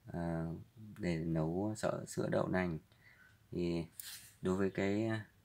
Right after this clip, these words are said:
tính năng này cũng rất là tiện lợi cho những người mà, à, cần phải hoàn thành cái công việc xay nấu đấy trong một cái thời gian,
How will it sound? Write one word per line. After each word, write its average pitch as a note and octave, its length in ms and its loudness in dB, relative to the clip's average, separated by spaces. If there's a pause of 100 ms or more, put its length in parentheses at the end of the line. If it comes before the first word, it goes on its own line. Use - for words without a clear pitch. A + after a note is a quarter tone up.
(220)
tính F2 180 4
năng A2 200 4
này F#2 200 4
cũng A#2+ 240 0
rất C3 180 0
là G#2 80 2
tiện - 300 -2
lợi G2+ 320 4 (500)
cho G#2 220 0
những G2+ 260 0
người F#2+ 260 2
mà, E2+ 380 -2 (720)
à, F#2 60 -6 (400)
cần E2+ 420 2
phải D#2+ 280 0
hoàn E2+ 300 0
thành E2 460 2
cái F2 320 -4
công G#2 180 0
việc F#2+ 220 2 (460)
xay G#2 260 4
nấu F2 300 2
đấy F#2 200 -2
trong G2+ 200 -2
một F2 160 -6
cái F2 120 -4
thời F#2+ 200 -2
gian, F#2+ 360 0